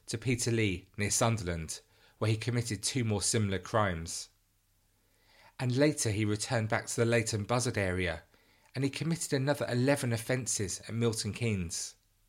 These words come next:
But the police were onto him. Thanks to a farmer in Rotherham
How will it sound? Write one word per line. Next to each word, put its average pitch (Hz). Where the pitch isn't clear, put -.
But 127
the 147
police 160
were 120
onto 123
him. 82
Thanks 175
to 139
a 123
farmer 120
in 107
Rotherham 95